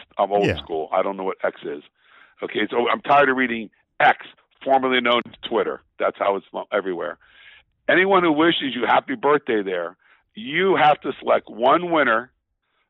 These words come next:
Speaker 1: for Panther seats in the first row of an upcoming hockey game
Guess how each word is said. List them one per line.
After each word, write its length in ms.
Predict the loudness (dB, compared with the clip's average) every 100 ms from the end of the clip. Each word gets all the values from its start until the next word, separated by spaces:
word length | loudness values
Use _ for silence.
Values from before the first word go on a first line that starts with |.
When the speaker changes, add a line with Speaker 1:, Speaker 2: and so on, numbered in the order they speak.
| _
Speaker 1:
for 140 | -4
Panther 560 | -2 0 0 0 -4 -6 -4
seats 280 | -6 -6 -8 -8
in 120 | -8
the 100 | -8 -2
first 300 | 2 2 0 -4
row 420 | 2 4 4 0 _ _ _
of 120 | -8
an 60 | -2
upcoming 480 | -2 -2 -2 -2 -2
hockey 400 | 0 0 0 -8
game 320 | -10 -10 -10